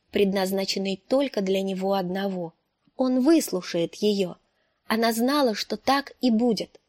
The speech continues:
"Злые плевелы предательства", объявил торжественно Пицель, "должны быть вырваны с корнем, стеблем и семенем, чтобы новые предатели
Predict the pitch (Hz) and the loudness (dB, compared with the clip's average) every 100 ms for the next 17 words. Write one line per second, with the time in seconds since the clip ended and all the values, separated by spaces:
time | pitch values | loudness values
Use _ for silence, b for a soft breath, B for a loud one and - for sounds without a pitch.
0 | _ _ _ _ _ _ _ _ _ 175 | _ _ _ _ _ _ _ _ _ -4
1 | 165 175 185 220 233 208 190 - 202 190 | 4 6 8 10 10 8 6 4 6 8
2 | 196 190 180 180 175 180 175 165 151 151 | 8 8 6 6 4 4 4 6 4 4
3 | 165 165 - 175 180 185 - _ - 165 | 0 -4 -6 -2 -2 -2 -10 _ -6 -2
4 | 165 165 160 - 165 - 165 - 165 165 | 0 0 0 -2 -8 -6 -8 -6 -6 -6
5 | 165 - 175 - - - _ _ _ _ | -8 -8 -8 -8 -12 -16 _ _ _ _
6 | _ - 170 160 170 170 180 202 190 185 | _ -6 2 6 6 4 2 4 4 4
7 | - 165 180 220 220 190 175 165 - - | 2 4 6 6 6 4 2 -2 -6 2
8 | 170 180 202 202 202 196 - - 175 190 | 6 8 8 4 0 0 -4 2 6 6
9 | 185 185 185 - 190 185 - 233 247 175 | 6 4 2 0 0 0 4 6 6 2
10 | 151 143 147 - _ _ _ _ - - | -2 -8 -10 -16 _ _ _ _ -2 6
11 | 196 185 190 202 247 233 185 165 156 156 | 6 8 6 6 6 6 6 6 6 4
12 | 160 185 208 - 180 170 165 | 6 8 6 4 2 4 2